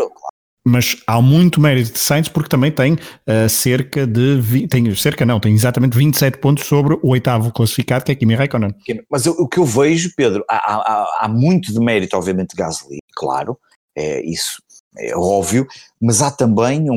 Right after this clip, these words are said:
Speaker 1: McLaren Renault a subir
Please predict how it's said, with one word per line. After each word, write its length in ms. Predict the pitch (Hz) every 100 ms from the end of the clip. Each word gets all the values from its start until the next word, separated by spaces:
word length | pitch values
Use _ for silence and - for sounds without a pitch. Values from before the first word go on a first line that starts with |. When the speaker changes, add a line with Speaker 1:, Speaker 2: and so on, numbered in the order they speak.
| 110
Speaker 1:
McLaren 500 | 110 - 113 123 123
Renault 580 | - 113 107 110 131 156 _ _ _ -
a 60 |
subir 680 | 131 - 104 107 101 90 82